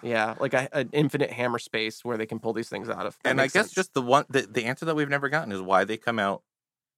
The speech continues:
Speaker 1: Hating
Speaker 2: hating Gizmo.
Speaker 1: Gizmo.
Speaker 2: And not just hating him, but, like, knowing that that's Gizmo and we hate him.
Speaker 1: Yes,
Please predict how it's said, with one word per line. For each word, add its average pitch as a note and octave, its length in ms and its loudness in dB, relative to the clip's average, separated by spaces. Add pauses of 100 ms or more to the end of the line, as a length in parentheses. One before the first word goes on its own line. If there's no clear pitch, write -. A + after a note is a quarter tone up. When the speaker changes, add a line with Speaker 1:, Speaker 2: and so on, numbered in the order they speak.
(220)
Speaker 1:
Hating D3+ 400 4
Speaker 2:
hating G#2 280 0
Gizmo. F#2+ 220 -2
Speaker 1:
Gizmo. C#3 280 2
Speaker 2:
And D#3 80 0
not C4+ 160 4
just - 200 -8
hating F3 220 4
him, G#2 120 2
but, G#2+ 100 0
like, A2 200 2
knowing A#2 580 6
that G#2 180 -2
that's A2+ 280 4
Gizmo G#2+ 520 0
and G2 160 -2
we F#2 80 -2
hate E2+ 280 -6
him. - 140 -12 (200)
Speaker 1:
Yes, F3+ 440 6